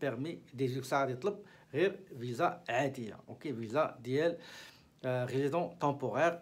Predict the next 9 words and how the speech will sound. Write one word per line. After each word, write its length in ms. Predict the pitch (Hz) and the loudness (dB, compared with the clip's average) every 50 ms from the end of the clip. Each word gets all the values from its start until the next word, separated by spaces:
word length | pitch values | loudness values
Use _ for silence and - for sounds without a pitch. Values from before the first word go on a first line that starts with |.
| - - | -8 -8
يقرا 500 | 147 139 - - 156 180 180 - - - - | -8 -4 0 4 4 4 4 4 -2 -6 0
ويرجع 280 | 190 196 196 175 170 151 | 2 2 2 4 2 0
في 80 | 127 | -2
حالاته. 360 | - - 113 104 98 98 - - - - - _ _ _ _ _ _ _ - - - - - - - - | -2 -4 -6 -6 -6 -8 -12 -16 -18 -20 -20 _ _ _ _ _ _ _ -20 -20 -20 -20 -20 -20 -18 0
كاينه 220 | - 226 262 285 302 | 2 4 6 8 8
واحد، 400 | 302 285 269 - 233 - - 226 | 8 8 6 6 2 6 10 10
آه، 460 | 226 226 220 214 208 202 196 185 180 | 12 12 10 8 8 6 6 6 4
واحد 300 | 180 185 175 - 147 143 | 2 2 0 -2 -2 -2
ليكسيبسيون، 720 | 160 196 190 190 - - - - - 262 320 381 381 - | -2 -2 0 0 -2 -2 -4 -2 -4 -4 -4 -4 -6 -8